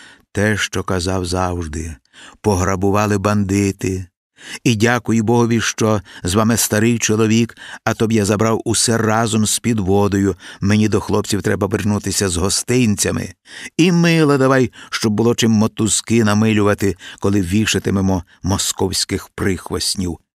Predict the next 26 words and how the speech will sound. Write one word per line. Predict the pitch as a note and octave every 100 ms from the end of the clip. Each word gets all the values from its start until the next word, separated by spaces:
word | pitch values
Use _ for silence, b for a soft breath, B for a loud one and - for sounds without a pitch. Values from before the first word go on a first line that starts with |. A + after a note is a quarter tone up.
| _ -
Ворон | F#2+ G#2 G2+ G2 F#2+
набрав | G2+ G2 A2 G#2+ G#2
у | G#2
сідельну | - G#2+ G#2+ G#2 G#2 G2+
сакву | G2+ - G2+ G2+ F#2 B B
махорки, | F2 G#2+ A#2 - A2+ F#2 F2 -
сірників, | F2 A2 A2+ A#2 A2+ A#2+ A#2 G2+
мила, | F#2 A#2+ A#2+ G#2 F#2 F2+ B B B
потім | A#2 G#2 G2+
дістав | G2+ - G#2+
із | G2+ -
кишені | F2+ - G2 F#2
пачку | - G#2 - - G2 b b
совєтських | - F#2 F2 F#2 - F#2+ E2
рублів. | F#2 D#2 D#2 E2 C#2+ _ B B B B B -
"У | A#2
вас | B2 B2 -
це | - A2+ G#2
сміття | - G2+ - G#2+ G2
ще | - G2+
ходить?" | - C#3 A#2+ E2 - - _ _ _ _
"А | - D#3+
чого | C#3+ D3+ D#3 B2+ C#3+ A#2
ж?" — | F2 -
кивнув | G#2 G2 G2+ F2+
гугнявий, | G#2 F#2 G#2 G2 F#2 F2